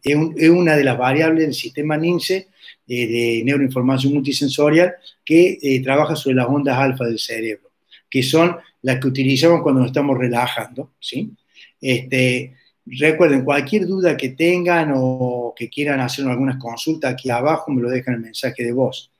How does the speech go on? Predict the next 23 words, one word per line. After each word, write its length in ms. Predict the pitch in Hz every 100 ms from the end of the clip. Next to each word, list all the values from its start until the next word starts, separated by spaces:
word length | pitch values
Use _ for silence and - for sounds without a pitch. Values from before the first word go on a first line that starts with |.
| _ _ _ -
Y, 380 | 151 190 202 -
eh, 400 | 131 127 123 117
sobre 340 | - 131 131
todo 220 | 131 156 160
esto, 200 | 156 135
también 280 | 131 147 139
estamos 220 | 135 127
entrenando 440 | 127 131 131 127
online, 540 | 123 127 143 143 151 - -
o 100 | 110
sea 240 | 123 113
que 280 | 110 104 - -
cualquier, 640 | 113 113 135 135 127 131 - _ 120
eh, 380 | 120 117 117 110 117
necesidad 540 | 123 117 113 135 151 139
que 140 | 139
tengan, 400 | 131 160 170 151
lo 100 | 131
pueden, 380 | 135 135 127 127 - _ _
eh, 420 | 110 110 110 110 -
ponerse 260 | 127 131
en 40 | 120
contacto 500 | 123 127 127 127